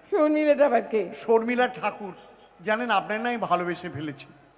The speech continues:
Speaker 1: এর আগে কোনোদিন কাউকে ভালো টালো বাসেননি?
Speaker 2: সাহস পাইনি।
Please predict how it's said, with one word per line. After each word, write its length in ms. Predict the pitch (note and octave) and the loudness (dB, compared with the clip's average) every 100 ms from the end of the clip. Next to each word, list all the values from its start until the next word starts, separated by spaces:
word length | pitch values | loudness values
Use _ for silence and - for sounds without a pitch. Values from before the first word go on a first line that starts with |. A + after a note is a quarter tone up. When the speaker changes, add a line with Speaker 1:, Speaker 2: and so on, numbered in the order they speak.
| _ _ _ - | _ _ _ -2
Speaker 1:
এর 140 | C4+ | 2
আগে 240 | C#4 C4+ | 4 2
কোনোদিন 480 | C#4 C#4 C#4 C#4 D4 | -2 -2 -2 -4 -2
কাউকে 280 | C#4+ C#4 C#4+ | -2 -2 -4
ভালো 300 | D#4+ B3+ B3 | -6 -6 -4
টালো 260 | B3 C4+ C4 | -4 0 2
বাসেননি? 640 | B3 B3+ - C4+ C#4+ A#4+ | 0 -2 -6 -4 -2 -2
Speaker 2:
সাহস 420 | - G#3 A#3 A3 - | 2 4 4 0 -2
পাইনি। 320 | F#3+ D#3 | -2 -2